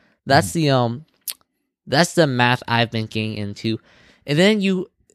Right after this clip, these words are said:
Speaker 1: and then, like, I've been trying to think about, like, more crazy stuff. Like, what if, like, imagine now a situation where if you open a case with a knife, then, like, the next case the chance of getting a knife drops down, right? Or every
Speaker 2: Yeah.
Speaker 1: time you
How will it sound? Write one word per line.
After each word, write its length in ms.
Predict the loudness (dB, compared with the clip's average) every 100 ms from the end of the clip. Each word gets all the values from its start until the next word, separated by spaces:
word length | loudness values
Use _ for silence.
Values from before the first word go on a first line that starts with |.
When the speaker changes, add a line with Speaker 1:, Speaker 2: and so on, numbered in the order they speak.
| _
Speaker 1:
and 100 | 0
then, 180 | 2 4
like, 180 | 2 2
I've 100 | -2
been 100 | -2
trying 220 | 2 2
to 40 | 2
think 120 | -2
about, 260 | 0 0
like, 280 | 0 -4 -8 _
more 560 | -2 2 4 2 0 -4
crazy 400 | -6 -2 -2 -2
stuff. 300 | 0 0 0
Like, 180 | -2 -2 -6 _ _ _ _ _ _ _
what 200 | 2 6
if, 280 | 6 4 0 _ _ -8
like, 200 | -8 -8 -6
imagine 440 | -2 0 2 2 2
now 120 | 4
a 60 | 2
situation 400 | 0 0 0 -2
where 120 | -2
if 100 | 0
you 140 | -2 0
open 480 | -2 2 4 2 0 -8
a 60 | -12
case 380 | -6 -6 -6 -6
with 200 | -2 -2
a 60 |
knife, 340 | 0 0 0 -4 _
then, 220 | 0 2
like, 220 | -2 -4 _ _
the 120 | -10
next 420 | -4 -2 -2 -4 -8
case 320 | -4 -4 -4 -16 _ _ _
the 80 | -4
chance 220 | -2 0
of 100 | 0
getting 180 | 0 0
a 20 |
knife 220 | 0 -2
drops 300 | 2 0 0 -4
down, 320 | -4 -4 -8
right? 160 | -10 -10 _
Or 80 | 0
every 120 | 4
Speaker 2:
Yeah. 100 | 4
Speaker 1:
time 200 | 2 -2
you 120 | -6